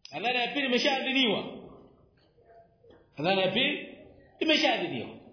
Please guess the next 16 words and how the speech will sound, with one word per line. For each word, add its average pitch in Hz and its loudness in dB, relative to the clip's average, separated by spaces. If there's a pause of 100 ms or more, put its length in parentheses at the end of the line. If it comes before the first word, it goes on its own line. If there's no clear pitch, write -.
(540)
Alafu 190 4
yeye 202 8
anaendelea 185 6
kufanya 185 4
biashara. 180 4 (560)
Hali 233 2
ya 226 4
kuwa 254 8
mwenyewe 247 6 (160)
ni 190 8 (180)
wajib 302 6 (1700)
kwenda 226 4
kuswali 220 2
swala 220 6
ya 214 6
Ijumaa. 214 4